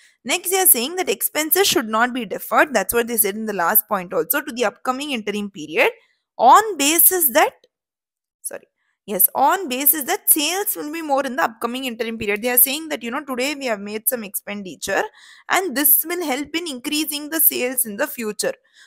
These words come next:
Okay, so shall we split the expenses that, so today some expenses will, we will book, and tomorrow when the sales will increase, in that quarter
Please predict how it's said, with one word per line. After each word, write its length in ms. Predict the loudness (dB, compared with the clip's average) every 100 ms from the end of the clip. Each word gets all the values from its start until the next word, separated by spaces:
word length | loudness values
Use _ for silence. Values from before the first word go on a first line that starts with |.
| _
Okay, 320 | -2 0 0 4
so 160 | 2
shall 260 | 2 0 0
we 120 | 0
split 360 | 0 0 -4 -2
the 100 | -4
expenses 500 | -4 -4 -2 -2 -2
that, 200 | -4 -4
so 200 | -4 -4
today 300 | -4 -2 2
some 220 | 2 0
expenses 560 | -4 -6 -6 -2 0 0
will, 140 | -2 -6
we 160 | -6 0
will 140 | 0
book, 220 | 2 0 0 -20 _
and 240 | -2 -2 -2
tomorrow 380 | 2 6 6 4
when 140 | 0
the 100 | 0
sales 300 | 0 0 0
will 120 | -2
increase, 400 | -4 -2 0 0
in 120 | 2
that 220 | 4 4 8
quarter 320 | 8 8 4